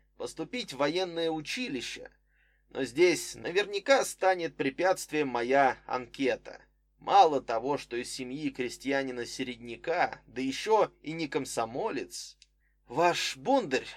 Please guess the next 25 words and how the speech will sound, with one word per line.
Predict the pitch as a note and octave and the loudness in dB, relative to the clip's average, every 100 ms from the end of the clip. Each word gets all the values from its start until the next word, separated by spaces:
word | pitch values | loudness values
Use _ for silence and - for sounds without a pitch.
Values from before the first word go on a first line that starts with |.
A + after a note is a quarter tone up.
| - | -14
живет | G#2+ C#3+ C4 B3 | -8 0 0 2
отсталыми | - - G3 G3 F#3 F3 | -2 0 4 4 4 -2
понятиями», | E3+ F3 F3 C#3 - B2 A2 - - - | 2 2 4 0 -2 -12 -14 -18 -20 -12
возмущенно | A2 A#2 A#2 - A#2 A2 | -12 -10 -8 -4 -4 -4
сказала | - A#2+ A2 A2+ A2+ | -6 -4 -2 -2 -4
Кира. | - A2 F#2 - _ _ _ _ _ - | -10 -14 -12 -12 _ _ _ _ _ -6
«Еще | C#3+ - G3+ | -2 2 2
товарищ | - D3+ F3+ F#3 - - | 4 6 8 6 2 -2
Ленин | D#3 A3 E3+ C3+ | 2 2 2 0
говорил, | B2 A#2+ A#2+ G3 F#3 | 2 4 4 2 0
что | C3 - B2 | -2 -4 2
нам | F3+ A#3 D3+ _ _ | 4 2 0 _ _
необходим | C3+ G3+ - - C#3 F3 G#3+ C3+ | 6 6 8 4 4 2 -4 -2
крепкий | D3+ F#3 E3 D3 | 2 2 0 -4
союз | - C3+ C4 B3 - _ | 2 2 2 -2 -6 _
с | - | -10
крестьянином-середняком. | - D3 - D#3 F#3 D#3 D3 C3+ D3+ C#3+ C3 D3 D3 B2+ E2+ _ _ _ _ _ | -4 -4 0 2 2 0 -2 -2 -4 -6 -8 -6 0 -2 -2 _ _ _ _ _
Сейчас | - C#4 - E4 - | -8 -4 2 2 2
ты | B3 | -6
никакой | G#3 G3+ E3 G3+ G3+ | -2 2 2 2 -2
не | E3 | -2
середняк, | - D#3 D3 C3+ F#3+ C#3+ - - - | -2 0 0 -2 -2 -2 -4 -20 -12
а | B2 | -6
колхозный | - A2 - F3 D3+ D3+ | 2 2 2 -2 0 -4
пролетарий. | C#3+ C#3 C3 C3 D#3 A#2+ G2 - | 0 0 0 2 2 2 -2 -14